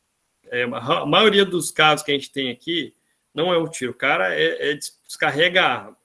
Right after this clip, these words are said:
entendeu? O cara vai, vai, vai cometer um negócio desse aí, ele não vai dar um tiro. Ele vai, cara, vai ter certeza que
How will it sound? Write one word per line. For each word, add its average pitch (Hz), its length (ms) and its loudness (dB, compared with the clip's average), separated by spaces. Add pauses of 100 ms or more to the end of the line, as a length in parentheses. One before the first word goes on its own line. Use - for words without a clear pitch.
entendeu? 117 220 -14
O 120 40 -20
cara 131 260 -10
vai, 139 140 -8
vai, 131 160 -6
vai 131 140 -2
cometer 143 380 -6
um 135 40 -4
negócio 123 280 -6
desse 127 240 -10
aí, 131 160 -6
ele 151 180 -8
não 156 140 -8
vai 143 120 -6
dar 143 100 -6
um 147 80 -6
tiro. - 360 -14
Ele 107 100 -12
vai, 117 200 -12
cara, 123 180 -10
vai 113 120 -14
ter - 140 -20
certeza 156 600 -6
que 147 360 -8